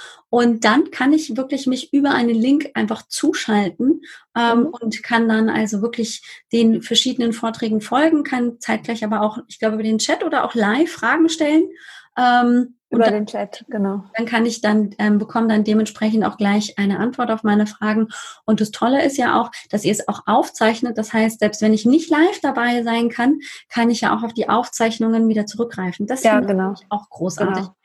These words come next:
Speaker 1: Das passiert
Speaker 2: Genau.
Speaker 1: nämlich, ähm, ja schon manchmal, dass du bei einem Live-Vortrag, ähm, vielleicht bei dem einen oder anderen Satz nicht ganz präsent warst oder den einfach nochmal irgendwie gerne irgendwie dir zu Gemüte führen möchtest. Aber das kannst du natürlich bei einem Live-Vortrag nicht.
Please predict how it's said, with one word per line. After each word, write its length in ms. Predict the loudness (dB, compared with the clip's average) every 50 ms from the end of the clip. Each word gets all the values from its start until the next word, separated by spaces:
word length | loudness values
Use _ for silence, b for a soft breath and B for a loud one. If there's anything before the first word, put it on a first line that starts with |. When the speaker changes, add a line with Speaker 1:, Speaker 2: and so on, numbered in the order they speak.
| _ _ -6
Speaker 1:
Das 120 | -6 -6
passiert 340 | -4 -4 -2 0 2 2 2
Speaker 2:
Genau. 100 | 4 4
Speaker 1:
nämlich, 320 | 4 4 2 2 -2 B B B B B B 0
ähm, 300 | 2 2 4 4 2 0 -2
ja 300 | -6 -4 0 0 0 2
schon 220 | 2 2 2 2
manchmal, 400 | 2 2 -2 -2 -2 -4 -2 -2
dass 160 | -4 -4 -6
du 100 | -6 -4
bei 80 | -2 0
einem 160 | 0 2 2
Live-Vortrag, 800 | 2 2 0 -2 -2 -4 -4 -6 -6 -6 -4 -4 -4 -4 -4 -8 -16 B B B B B B -2
ähm, 580 | 2 4 4 6 6 6 4 4 2 -2 -10 _ _
vielleicht 360 | _ -2 0 2 2 2 0 -6 _
bei 100 | -4 -2
dem 120 | 0 0 0
einen 200 | 0 0 0 0
oder 100 | 0 0
anderen 260 | 0 0 -2 -2 -2
Satz 180 | -2 -4 -4 -4
nicht 180 | -6 -6 -4
ganz 220 | -6 -6 -6 -6 -8
präsent 380 | -10 -4 -2 -2 -2 -2 -2
warst 280 | -2 -2 -2 -2 -4 -4
oder 200 | 0 2 2 2
den 340 | 0 -2 -2 0 0 0 0
einfach 260 | 0 -2 -2 -4 -4
nochmal 420 | -2 -2 -2 -2 0 2 2 2
irgendwie 520 | 2 0 -2 -2 0 0 0 -2 -2 B B B B B B
gerne 460 | -2 2 4 6 6 6 4 4 2 0
irgendwie 540 | -2 -2 -2 -2 -2 -2 -2 -4 -4 -8 _ _ -4
dir 420 | 0 0 2 2 2 0 -2 -4 -4
zu 160 | -6 -6 -2
Gemüte 340 | 2 4 4 4 4 2 -2
führen 200 | -2 0 2 2
möchtest. 280 | 2 2 0 -4 -8 -6
Aber 120 | -6 -6
das 100 | -6 -4
kannst 220 | -4 -4 -4 -2
du 40 | -2
natürlich 300 | -4 -4 -2 -4 -4 -2
bei 60 | 0
einem 140 | 0 2 2
Live-Vortrag 600 | 2 0 -2 -2 -4 -6 -10 -8 -8 -12 -10 -6 -4
nicht. 260 | -4 -4 -4 -8